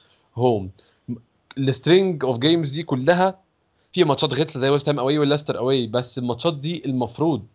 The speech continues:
ما تبقاش قصه بالنسبه لك. انت متخيل بقى، انا يعني، انا هقول لك رايي وانت تقول لي رايك. انا متخيل ان الرن الجايه دي هي اللي هتقرر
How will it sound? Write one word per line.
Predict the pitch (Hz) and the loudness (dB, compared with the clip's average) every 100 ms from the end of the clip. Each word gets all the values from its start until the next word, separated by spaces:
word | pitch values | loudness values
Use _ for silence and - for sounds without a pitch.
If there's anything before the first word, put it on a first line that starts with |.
| - _ | -20 _
ما | 104 | -8
تبقاش | 104 107 127 - | -6 -4 -6 -6
قصه | 123 123 104 | -8 -6 -8
بالنسبه | 101 95 107 | -6 -4 -4
لك. | 98 | -4
انت | 117 123 | -6 -6
متخيل | - 165 156 | -4 0 0
بقى، | 131 131 110 _ _ - | 2 2 0 _ _ -2
انا | 139 131 | 2 2
يعني، | 120 | 2
انا | 127 | 4
هقول | 147 | 4
لك | 151 | 4
رايي | 147 147 | 2 2
وانت | 151 | 0
تقول | 110 143 | -2 -2
لي | 139 | 0
رايك. | 117 95 - _ _ _ _ _ 131 | 0 -4 -12 _ _ _ _ _ -2
انا | |
متخيل | 123 - 165 | 0 2 2
ان | 156 135 120 | 2 0 2
الرن | 127 165 | 2 2
الجايه | 139 156 156 | 2 2 2
دي | 143 180 - 117 | 0 -4 -8 -4
هي | 147 | -2
اللي | 147 | -2
هتقرر | 123 - 160 160 156 135 | -4 -2 0 0 -2 -6